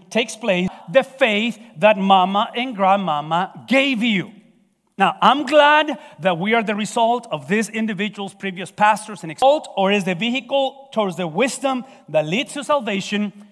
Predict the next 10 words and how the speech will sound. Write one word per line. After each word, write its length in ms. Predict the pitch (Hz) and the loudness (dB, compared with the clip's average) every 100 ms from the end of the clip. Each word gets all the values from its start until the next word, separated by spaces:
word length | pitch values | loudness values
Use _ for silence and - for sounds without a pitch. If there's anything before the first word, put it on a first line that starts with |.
| _ _ _ - | _ _ _ 2
only 680 | 254 285 302 302 285 254 _ - | 2 4 0 -2 -2 -6 _ 0
comes 500 | 285 220 170 180 - - _ - | 4 4 2 -4 -10 -20 _ 2
from 600 | 226 233 233 165 147 131 | 4 4 2 -4 -10 2
the, 440 | 214 220 220 226 226 - - - | 6 8 8 4 0 -16 -20 -8
say 220 | 220 202 | -2 -2
it, 140 | 135 - _ _ _ _ _ _ _ - - _ _ | -4 -10 _ _ _ _ _ _ _ -20 -20 _ _
from 120 | 147 147 | -16 -14
the 80 | |
sacred 340 | 127 160 143 127 | -12 -14 -14 -10
writings. 520 | 135 123 - - | -8 -10 -18 -20